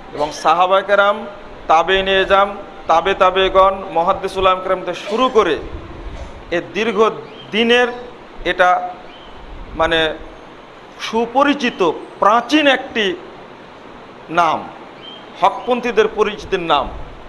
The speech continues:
দুঃখজনক ব্যাপার, তাদের বৈশিষ্ট্য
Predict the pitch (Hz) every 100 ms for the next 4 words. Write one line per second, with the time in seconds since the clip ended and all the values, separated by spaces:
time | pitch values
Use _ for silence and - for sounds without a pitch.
0 | - - - - - - - - 165 -
1 | 208 208 202 180 180 156 170 - - -
2 | - - - 175 190 175 196 202 247 220
3 | - 302 294